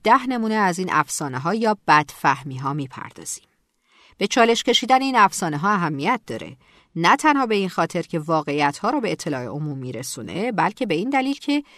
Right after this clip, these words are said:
این افسانه‌ها با وجود خود به بدنامی و شکلگیری قالب‌گونه‌ها و چارچوب‌ها و به سیاست‌های عمومی ناشی از اطلاعات نادرست در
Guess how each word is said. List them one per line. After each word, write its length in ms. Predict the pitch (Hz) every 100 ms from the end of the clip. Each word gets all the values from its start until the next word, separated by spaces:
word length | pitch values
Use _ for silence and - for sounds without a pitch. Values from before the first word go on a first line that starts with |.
| - _
این 160 | 359 381
افسانه‌ها 840 | 208 156 - 156 123 139 170 262 -
با 220 | 180 156
وجود 360 | 151 - 247 240
خود 400 | - 143 208 - - _ -
به 100 | 190
بدنامی 640 | 190 180 - 175 185 254
و 100 | 330
شکلگیری 800 | 294 - 196 - - 160 151 202
قالب‌گونه‌ها 880 | 220 - 147 143 143 - 151 143 160 165
و 100 | 165
چارچوب‌ها 840 | - 147 117 - 131 - 185 262 - - _ -
و 260 | 175 247 302
به 80 | 254
سیاست‌های 600 | - 190 - 170 196 214
عمومی 440 | 185 170 175 208
ناشی 320 | 185 147 -
از 140 | 175 -
اطلاعات 520 | - 151 139 165 -
نادرست 720 | 269 147 123 117 107 - - - - _
در 280 | 156 180 320